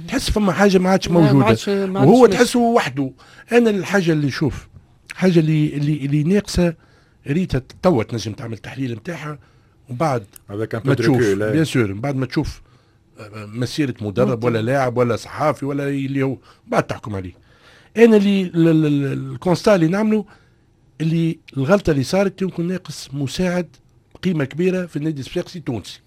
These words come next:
Speaker 1: خاطر شفتوا الستاف كله برتغالي.
Speaker 3: مم.
Speaker 1: مساعد. حتى لو كان لازم ابن النادي غاديكا يكون عنده الخبرة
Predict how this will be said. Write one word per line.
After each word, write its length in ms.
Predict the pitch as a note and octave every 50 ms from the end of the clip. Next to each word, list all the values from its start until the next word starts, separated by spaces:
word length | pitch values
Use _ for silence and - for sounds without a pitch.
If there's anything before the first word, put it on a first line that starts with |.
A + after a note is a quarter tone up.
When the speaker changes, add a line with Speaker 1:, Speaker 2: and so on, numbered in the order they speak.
| _ _ _ _ _ _ _ _ _ _ _ _ _ _ _ _ _ _ _ _ _ _ _
Speaker 1:
خاطر 220 | - - G2+ -
شفتوا 300 | - - E3+ C3 - C#3+
الستاف 300 | A#2+ - - F#3+ E3+ -
كله 220 | - - F#3+ F#3 D#3 - -
برتغالي. 400 | D3 B2 - A#2 G#2 F#2+ F#2 - _ -
Speaker 3:
مم. 340 | B2 A#2+ A#2 A2 G#2 G2 G#2 G#2+ _ _ _ _ _ _ _ _ -
Speaker 1:
مساعد. 380 | B2 - - F3+ D#3 A#2 G2 - _ _ _ _ _ _ _ _ _ _ _ _ _ _ - - - - - _ -
حتى 280 | - - D#3 C3 - C#3
لو 80 | C3
كان 120 | - D3 C3
لازم 220 | A#2 C#3+ C#3+ C#3+ -
ابن 220 | E3 D#3 B2+ C3+
النادي 400 | B2+ B2 B2+ D3 D3+ D3+ B2+ B2+
غاديكا 400 | A2 G#2+ A2+ A2 C#3+ E3 D#3+ F3+
يكون 400 | F3+ F3+ D3+ - D3 D#3+ D3 B2+
عنده 220 | B2 C#3+ C3+ A#2 G2+
الخبرة 420 | - - D3 C#3+ E3 F3 F#3 F3+